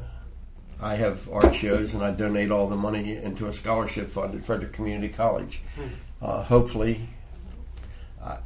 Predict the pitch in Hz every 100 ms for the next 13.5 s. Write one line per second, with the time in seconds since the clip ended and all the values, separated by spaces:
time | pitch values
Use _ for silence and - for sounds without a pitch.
0 | - 104 101 107 113 107 95 120 107 92
1 | 107 104 - - 90 101 110 98 92 101
2 | 98 101 104 101 95 101 101 110 - 104
3 | 98 101 104 117 117 95 104 101 110 117
4 | 110 113 127 127 - 127 139 120 113 -
5 | 120 123 113 107 107 107 104 - 117 113
6 | 110 110 107 113 110 104 104 - - 104
7 | 104 - 104 101 - 101 104 - 113 104
8 | 101 - 120 107 107 113 113 107 - -
9 | - - 120 113 113 82 92 101 107 87
10 | 95 98 104 104 87 87 101 90 95 95
11 | 98 104 104 - 104 - 101 98 - 107
12 | 101 - - - - - - - - -
13 | - 190 185 180 -